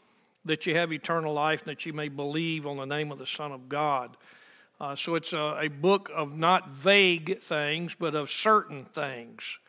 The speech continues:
Uh, when I say that, certain, the certainty of things. Uh, we can be satisfied,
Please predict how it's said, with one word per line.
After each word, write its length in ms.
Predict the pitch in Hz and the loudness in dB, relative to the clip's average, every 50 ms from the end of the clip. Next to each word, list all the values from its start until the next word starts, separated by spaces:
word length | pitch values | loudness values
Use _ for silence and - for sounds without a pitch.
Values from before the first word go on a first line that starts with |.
| _ - - - - _ _ _ - | _ -20 -20 -20 -20 _ _ _ -12
Uh, 60 | 139 | -10
when 120 | 135 143 | -8 -6
I 60 | 151 | -6
say 200 | 151 - - 156 | -4 -4 -4 -2
that, 200 | 147 156 160 147 | 0 0 -2 -2
certain, 640 | - - - - - 214 208 190 175 156 151 143 - - | -4 -6 -4 0 2 4 4 4 2 -4 -10 -10 -10 -8
the 140 | 208 175 151 | -6 -6 -4
certainty 640 | - - - - 220 220 - - 147 143 147 147 139 | -4 -2 2 4 4 4 4 0 -6 -8 -6 -6 -6
of 120 | 139 135 | -6 -8
things. 600 | - - 160 139 131 127 127 123 120 117 - - - _ _ _ _ _ _ _ _ - - - | -6 -6 -6 -6 -6 -8 -10 -14 -16 -16 -16 -16 -16 _ _ _ _ _ _ _ _ -20 -16 -10
Uh, 160 | 143 139 135 | -8 -6 -4
we 140 | 139 156 170 | -2 -2 -2
can 200 | 165 - 160 151 | -2 -2 -6 -4
be 260 | 151 156 156 151 147 - _ - _ - | -2 -2 -2 -2 -6 -10 _ -20 _ -8
satisfied, 1200 | - - - - 214 226 220 202 185 170 160 - - - 160 147 143 139 135 131 127 127 131 139 | -6 -2 2 4 6 8 8 6 6 4 2 0 -2 0 2 2 2 2 2 0 -2 -4 -8 -14